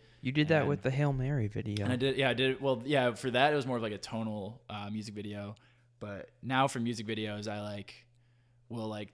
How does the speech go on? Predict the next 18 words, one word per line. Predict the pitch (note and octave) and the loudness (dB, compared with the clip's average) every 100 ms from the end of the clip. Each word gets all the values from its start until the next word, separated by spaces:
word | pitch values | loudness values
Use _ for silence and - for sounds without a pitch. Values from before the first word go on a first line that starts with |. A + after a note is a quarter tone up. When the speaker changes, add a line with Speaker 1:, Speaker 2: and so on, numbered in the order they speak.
| _ | _
Speaker 2:
take | - B2+ A2 | -8 -8 -8
the | G#2+ | -14
picture | - - B2 - B2 A2 A2 G#2+ - _ - | -16 -16 -10 -8 -6 -6 -6 -10 -16 _ -12
and | A2 G#2 G2+ G2 - - - _ _ _ _ _ _ _ _ - | -8 -8 -8 -8 -8 -10 -12 _ _ _ _ _ _ _ _ -14
I'll | G#2 G2+ | -10 -6
put, | - A2+ | -6 -4
like, | A2+ | -6
it's | C3+ | -4
kinda | F3 F3+ | -2 0
like | E3 | 0
a | |
sh-, | - - | -2 -4
moving | B2+ C3+ B2+ | -4 -4 -4
shot | A2+ A2+ G#2 | -4 -6 -6
list | G#2 F#2+ - - | -8 -10 -10 -10
to | A2 | -10
the | G#2+ | -8
song. | F#2 A2+ G2+ E2+ - | -6 -6 -6 -10 -16